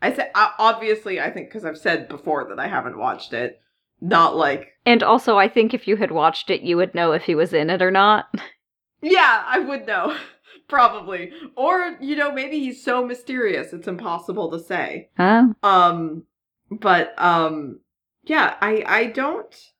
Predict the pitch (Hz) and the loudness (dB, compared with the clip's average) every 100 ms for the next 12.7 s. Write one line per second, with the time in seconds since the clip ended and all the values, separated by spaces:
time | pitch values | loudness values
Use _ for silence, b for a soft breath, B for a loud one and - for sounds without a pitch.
0 | _ _ _ - 190 262 - 466 440 - | _ _ _ -18 -8 -8 -6 -6 -6 -6
1 | 285 262 240 - _ _ _ _ - - | -8 -8 -12 -20 _ _ _ _ -10 -4
2 | 247 247 240 _ - 214 - 247 262 269 | -2 -4 -6 _ 0 0 0 -6 -4 -2
3 | 571 - _ _ _ 466 539 - 622 622 | -4 -6 _ _ _ -4 -4 -6 -8 -4
4 | 622 403 - 269 302 294 294 277 269 262 | -2 -2 0 -4 -4 -8 -6 -4 -4 -6
5 | - - - 220 220 - 208 208 254 294 | -14 -12 0 0 0 -6 -4 -2 -2 0
6 | 370 381 415 427 427 440 - _ _ _ | 2 4 4 4 4 2 -2 _ _ _
7 | _ 233 240 285 - 254 302 349 285 214 | _ 4 4 2 0 -2 0 0 0 0
8 | 190 190 202 208 190 165 165 160 147 151 | 0 0 0 0 0 0 0 0 0 0
9 | 160 180 208 214 - _ _ _ _ 185 | -2 -4 -4 -6 -8 _ _ _ _ -6
10 | 202 240 226 202 - 185 - 151 139 135 | 0 2 4 2 4 0 4 4 6 4
11 | 135 147 _ _ _ _ 339 330 269 - | 2 0 _ _ _ _ 0 2 2 2
12 | 247 - - - - 226 | 0 0 -6 -6 2 2